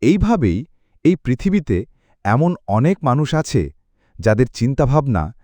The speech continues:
যেখান থেকে শুরু হয় সেখানেই শেষ হয়ে যায়। এই কারণেই নব্বই শতাংশ মানুষ নিজের ক্যারিয়ার গড়ার জন্য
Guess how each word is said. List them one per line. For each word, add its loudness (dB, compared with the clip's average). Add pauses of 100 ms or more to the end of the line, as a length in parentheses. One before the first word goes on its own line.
(260)
যেখান 0
থেকে -2
শুরু 2
হয় 0 (440)
সেখানেই 0
শেষ -4
হয়ে -2
যায়। -10 (840)
এই 0
কারণেই 0 (380)
নব্বই 2
শতাংশ -2
মানুষ 0 (380)
নিজের 2
ক্যারিয়ার 2
গড়ার 2
জন্য 0